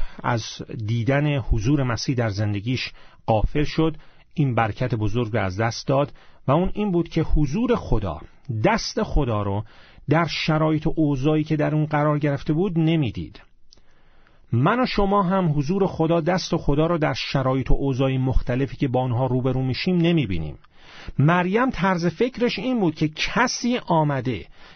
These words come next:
دیگران آمدن جسد مسیح رو بردن. فکر می‌کرد یا دشمنان مسیح این کار کردن یا اون باغبان این کار کرده.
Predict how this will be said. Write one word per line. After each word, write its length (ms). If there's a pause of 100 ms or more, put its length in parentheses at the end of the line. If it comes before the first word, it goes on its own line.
(160)
دیگران 760
آمدن 600
جسد 440
مسیح 420
رو 120
بردن. 560 (640)
فکر 260
می‌کرد 260
یا 200
دشمنان 560
مسیح 300
این 80
کار 240
کردن 440
یا 300 (340)
اون 220
باغبان 520
این 140
کار 260
کرده. 480